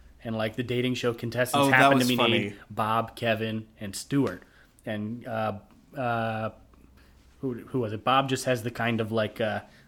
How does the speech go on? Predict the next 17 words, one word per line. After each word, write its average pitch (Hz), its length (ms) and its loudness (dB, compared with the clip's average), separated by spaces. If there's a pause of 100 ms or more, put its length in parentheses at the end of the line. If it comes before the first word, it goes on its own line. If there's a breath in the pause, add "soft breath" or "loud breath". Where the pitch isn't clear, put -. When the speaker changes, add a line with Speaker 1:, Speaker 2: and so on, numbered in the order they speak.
Speaker 1:
like, 104 220 -10
Shaka 107 600 -4
type, 117 300 -2
like, 113 500 -2
uh, 107 420 -4
I 131 80 2
don't 175 100 6
Speaker 2:
Yeah. 180 80 8
Speaker 1:
even 170 140 8
remember 151 340 4
what 131 120 2
he 123 80 2
says, 117 400 0
but 113 140 -4
he's 117 120 -4
just, 123 180 -4
like, 117 200 -2